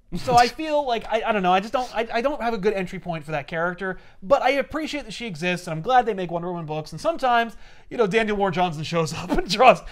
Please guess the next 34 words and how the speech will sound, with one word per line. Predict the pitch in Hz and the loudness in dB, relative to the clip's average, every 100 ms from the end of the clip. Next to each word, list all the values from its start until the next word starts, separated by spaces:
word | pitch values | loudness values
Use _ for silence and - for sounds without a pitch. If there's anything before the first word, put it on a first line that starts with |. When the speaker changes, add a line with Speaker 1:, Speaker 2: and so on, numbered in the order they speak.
| - - | -14 0
Speaker 1:
an | 214 | 4
album | 202 208 190 190 | 8 8 6 0
cover | 170 160 160 | 0 0 0
that's | 156 156 | -2 -4
a | |
comic | 170 170 156 147 | 0 2 0 -2
book, | 143 143 | -6 0
and | - | 2
I'm | 165 | 2
like, | 190 196 | 0 2
"Yeah! | 339 370 427 440 453 403 381 349 285 240 - - | 8 10 10 10 10 10 10 10 10 8 4 -4
Look | 269 403 392 | 0 0 2
at | 392 | 4
her | 349 285 202 202 - | 6 4 -4 -14 -8
whipping | 294 392 494 480 | 4 6 6 0
spines! | - - - 349 - - 247 226 - - - - - | -8 -12 -8 -4 -4 -6 -12 -16 -18 -18 -10 -8 6
Awesome!" | 294 359 - - 220 160 - - - | 10 12 10 2 -4 -4 -8 -16 -16
I, | 190 214 208 214 226 - | -10 -6 -2 0 0 0
I, | 208 | 0
I | |
don't | 240 196 | 0 -2
begrudge | 196 151 180 147 | -6 0 0 0
D | 151 170 | -4 -6
C | - 170 | -6 -8
being | 151 143 160 | -6 -6 -6
like, | 147 143 | -6 -4
"I | - | -2
don't | 277 | 0
know | |
what | 440 | -2
to | 139 | -4
do," | 127 151 | -6 -4
but, | 165 160 | -4 -4
like, | 147 | -6